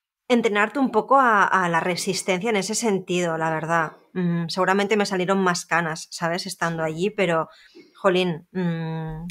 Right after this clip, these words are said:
creo que me he curtido mucho. En general, ¿eh? También, claro, quizás por mis estudios, em, abstractos de comunicación audiovisual y luego también, pues, haber trabajado, ¿no? En temas de producción, yo qué sé, televisión, movidas así,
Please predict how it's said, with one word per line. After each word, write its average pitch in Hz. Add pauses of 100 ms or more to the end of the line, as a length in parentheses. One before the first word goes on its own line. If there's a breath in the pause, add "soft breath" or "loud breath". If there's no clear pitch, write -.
creo 214
que 226
me 269
he 240
curtido 202
mucho. 165
En 196
general, 190
¿eh? 196
También, 214
claro, 175 (160)
quizás 180
por 202 (420 loud breath)
mis 196
estudios, 185
em, 165 (100)
abstractos 180
de 185
comunicación 175
audiovisual 170 (260 loud breath)
y 196
luego 190
también, 180
pues, 170
haber 160
trabajado, 175
¿no? 185
En 180
temas 170
de 180
producción, 165
yo 165
qué 175
sé, 165
televisión, 170
movidas 170
así, 180